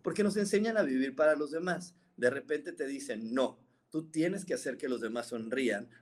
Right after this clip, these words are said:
o te echan la culpa, ¿no? Te dicen, "Mira, ya hiciste que tu mamá se enoje, ya hiciste que tu papá se ponga triste, ya hiciste que tu hermana se sienta mal". Y no, yo no hice nada de eso. Yo solamente tomé una decisión,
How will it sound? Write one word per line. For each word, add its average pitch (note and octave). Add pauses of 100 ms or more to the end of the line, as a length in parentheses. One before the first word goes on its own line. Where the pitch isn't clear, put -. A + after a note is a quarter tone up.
o D3
te C#3+
echan D#3+
la B2+
culpa, G3+
¿no? C3+
Te -
dicen, D3
"Mira, G3+
ya C#3+
hiciste F3+
que E3
tu C3+
mamá C3+
se B2
enoje, A#2+ (220)
ya C#3+
hiciste C#3+
que -
tu A#2
papá A2+
se B2+
ponga A2
triste, D3+ (220)
ya C3
hiciste C#3
que B2
tu A#2+
hermana C3
se B2
sienta A2+
mal". E3 (420)
Y -
no, G#2
yo A2
no F3+
hice F3
nada A2+
de A2+
eso. -
Yo C3
solamente G3
tomé A#2+
una C3
decisión, G2+